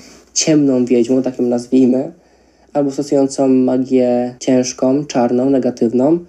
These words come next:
Znaczy nie, niezwykle czar-, zazwyczaj czarna magia nie jest aż taka negatywna, jak się mówi, ale to tu już przy-, podajemy bardzo skrajny przykład. To wtedy też ludzie odczuwają. To są zmiany w świadomości.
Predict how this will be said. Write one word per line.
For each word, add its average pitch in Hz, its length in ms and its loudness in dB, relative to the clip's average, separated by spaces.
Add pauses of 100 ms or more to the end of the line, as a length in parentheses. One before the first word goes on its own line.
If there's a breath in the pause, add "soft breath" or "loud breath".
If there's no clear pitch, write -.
Znaczy - 260 -4
nie, 208 100 4
niezwykle 214 600 2
czar-, 160 280 -2 (120)
zazwyczaj 175 340 -4
czarna 165 280 0
magia 156 280 0
nie 156 120 0
jest 147 140 -2
aż 139 80 -10
taka 139 240 -4
negatywna, 135 480 0
jak 123 120 -6
się - 160 -4
mówi, 143 240 2
ale 123 220 2
to 127 140 -4
tu - 160 -2
już 131 120 0
przy-, 135 200 -4
podajemy 135 380 2
bardzo 127 240 0
skrajny 127 360 0
przykład. 127 480 -2 (640 soft breath)
To 196 60 -2
wtedy 175 140 -6
też 156 220 -4
ludzie 139 220 2
odczuwają. 135 680 -4
To - 100 -16
są 143 140 -2
zmiany 135 280 2
w 131 40 -8
świadomości. 131 720 -2